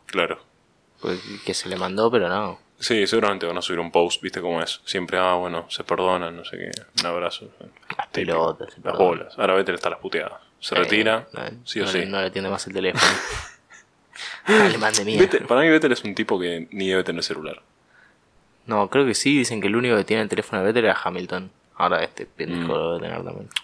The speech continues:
Speaker 1: Y bueno. Pero sí,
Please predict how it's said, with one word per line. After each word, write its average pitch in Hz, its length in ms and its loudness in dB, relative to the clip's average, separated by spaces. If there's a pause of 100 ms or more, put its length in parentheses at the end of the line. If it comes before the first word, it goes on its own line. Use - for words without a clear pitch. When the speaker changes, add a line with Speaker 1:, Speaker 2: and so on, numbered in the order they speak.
Speaker 1:
Y 90 100 -6
bueno. 80 200 -6 (2000)
Pero 101 220 2
sí, 107 120 0